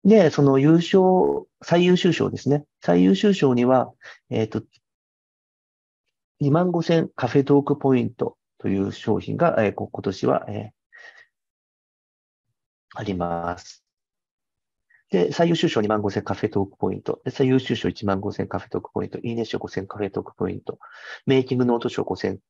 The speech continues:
カフェトークポイントということに。で、か-、これがあの二名分なので、各一人一人にこれだけの商品が授与されるということになりますけれども、え、今回の商品のカフェトークポイントってどういうものかというと、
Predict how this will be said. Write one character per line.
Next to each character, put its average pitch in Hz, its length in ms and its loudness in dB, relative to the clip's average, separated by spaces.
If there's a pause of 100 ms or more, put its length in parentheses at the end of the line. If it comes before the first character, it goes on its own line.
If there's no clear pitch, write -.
(540)
カ - 120 -4
フ 107 120 -6
ェ 98 40 -4
ト 101 100 -2
ー 90 80 -4
ク - 120 -16
ポ 95 140 -4
イ 92 40 -8
ン 98 60 -12
ト - 160 -10
と 104 100 -6
い 98 40 -4
う - 40 -10
こ - 100 -12
と - 100 -8
に。 98 200 -10 (680)
で、 165 100 -4
か-、 165 200 2
こ 156 100 0
れ 156 80 6
が 151 140 8
あ 120 40 2
の 120 100 4
二 123 100 6
名 113 200 4
分 104 200 2
な 104 160 0
の 98 120 -6
で、 101 240 0 (400)
各 90 340 -2
一 - 60 -16
人 117 160 2
一 120 60 4
人 185 160 2
に 123 160 0
こ - 80 -2
れ 87 80 0
だ 87 140 -2
け - 200 -6 (400)
の 110 80 -4
商 98 220 -4
品 98 220 -10
が - 200 -4 (1040)
授 95 160 -4
与 82 80 -6
さ 95 80 -6
れ 87 100 0
る 87 120 -6
と 87 80 -8
い 87 40 -4
う - 20 -12
こ - 100 -12
と 95 60 -8
に 92 60 -12
な 95 60 -8
り 95 100 -10
ま 98 120 -10
す - 80 -20
け - 100 -12
れ 107 80 -10
ど 135 100 -4
も、 185 220 0 (160)
え、 156 120 2
今 311 200 2
回 120 140 2
の - 160 0 (360)
商 123 200 0
品 107 120 -6
の 95 60 -2
カ 120 140 -6
フ 147 100 0
ェ 143 40 2
ト 160 160 4
ー 156 40 0
ク 165 100 -6
ポ 175 140 0
イ 160 40 0
ン 143 40 -4
ト - 80 -4
っ - 20 -14
て 92 80 -2
ど 98 120 0
う 101 60 2
い 101 40 0
う - 80 -6
も 110 120 -2
の 117 80 -2
か - 120 -4
と 107 100 -6
い 95 40 -2
う - 40 -8
と、 - 300 0